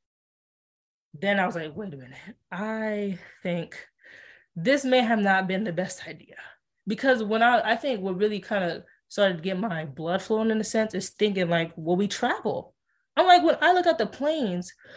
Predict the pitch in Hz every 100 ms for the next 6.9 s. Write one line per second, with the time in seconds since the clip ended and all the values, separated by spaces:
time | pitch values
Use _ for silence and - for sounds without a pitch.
0 | - - 214 214 - 254 269 247 202 185
1 | 233 202 185 226 226 165 180 254 185 165
2 | 165 170 - 160 277 370 269 277 262 277
3 | 311 320 254 247 392 359 165 - _ _
4 | _ _ _ _ - - - 466 403 392
5 | 381 359 285 - 359 370 381 320 359 330
6 | 247 247 254 226 240 226 180 147